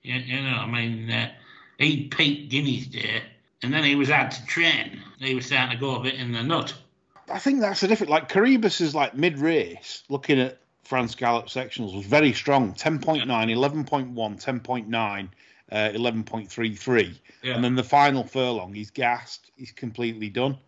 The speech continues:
Speaker 2: And I, I, he-, he's, he's obviously a very high-quality colt. So there's, I'm, I'm not cribbing the horse in terms of what he can do.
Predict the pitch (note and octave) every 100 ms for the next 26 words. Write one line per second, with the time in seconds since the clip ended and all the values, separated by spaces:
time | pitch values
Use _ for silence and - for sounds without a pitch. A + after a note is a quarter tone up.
0 | _ C3 C#3 - C3 _ F3 F#3 - F#3+
1 | G#3 D#3+ - A#3 G3 A#3 G#3+ E3+ C#3 A#2+
2 | C3 C3 A#2 B2 A#2 - A#2+ A2 - -
3 | A#2 A#2+ - C3 C3 C3 - - - -
4 | - E3 C3+ F3+ G#3 - - E3 E3+ C3+
5 | A2 F#2+ G2 _ - A2+ B2 A2+ - -
6 | G#2+ - A#2 A2 G#2 A2 G2+ F#2 - -
7 | - - A#2 A#2+ A#2 B2+ G#2 C3 B2+ -